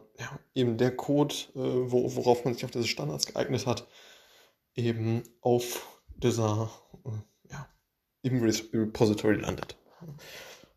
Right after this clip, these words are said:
Und das ist auf jeden Fall ein sehr cooler Weg, vor allen Dingen, <laughs> als halt, wenn man's echt, äh, ja, ja, einmal, einmal aufsetzen muss, ähm, und dann, dann, äh, kann man's natürlich immer weiter verbessern, äh, immer weiter ändern,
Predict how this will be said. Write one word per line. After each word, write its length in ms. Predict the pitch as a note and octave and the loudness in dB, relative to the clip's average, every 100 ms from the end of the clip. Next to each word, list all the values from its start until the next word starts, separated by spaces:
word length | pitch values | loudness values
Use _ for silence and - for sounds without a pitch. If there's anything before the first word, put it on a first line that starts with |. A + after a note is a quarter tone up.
| _ _ | _ _
Und 200 | A2+ A2 | -2 2
das 100 | A#2 | 6
ist 60 | E3+ | 8
auf 80 | |
jeden 100 | D3 | 8
Fall 100 | C3 | 4
ein 40 | A2+ | 6
sehr 160 | B2+ | 6
cooler 240 | A#2+ B2 A2 | 6 6 8
Weg, 200 | D3 D#3 | 8 6
vor 180 | - - | 0 4
allen 160 | C3 | 6
Dingen, 160 | B2 A#2+ - - | 6 4 -2 -8
<laughs> 200 | - - | -14 -8
als 220 | A2 - | -6 -4
halt, 280 | A2+ G#2+ A2+ - - - | -2 -2 -4 -14 -20 -4
wenn 120 | G#2+ | -2
man's 160 | G#2 - | -2 -2
echt, 260 | G#2+ - | -4 -2
äh, 280 | A2 G#2 G2+ - - - - _ | -2 0 -2 -6 -18 -20 -20 _
ja, 220 | - C2 - _ _ _ _ _ _ _ - - _ | -12 -12 -14 _ _ _ _ _ _ _ -12 -12 _
ja, 140 | C3 | 6
einmal, 300 | - C#3 B2+ | 10 10 10
einmal 260 | A2+ A#2 A#2 | 6 2 2
aufsetzen 480 | C3 B2+ A#2 - G#2 | 2 2 0 0 2
muss, 340 | C3 - - _ _ _ _ - | 2 2 -6 _ _ _ _ -6
ähm, 400 | C3+ A2+ A2 - | 2 6 6 2
und 180 | - G#2+ | -2 0
dann, 360 | G#2+ G#2+ - | 2 0 -2
dann, 220 | - G#2 - - - | -6 -6 -6 -10 -12
äh, 140 | B2+ - - - - _ - | -12 -12 -18 -20 -20 _ -6
kann 140 | B2 | -2
man's 100 | A2 | 2
natürlich 260 | A2+ A#2 A#2+ | 4 4 6
immer 180 | A#2+ | 6
weiter 220 | G#2+ A2+ G#2+ | 8 6 4
verbessern, 480 | G#2+ B2 C#3 C#3+ | 8 8 8 4
äh, 240 | - A2+ - | 0 -4 -4
immer 160 | A#2 | -2
weiter 200 | A2 A2 | -2 -4
ändern, 300 | - C#3 C#3+ | -2 2 2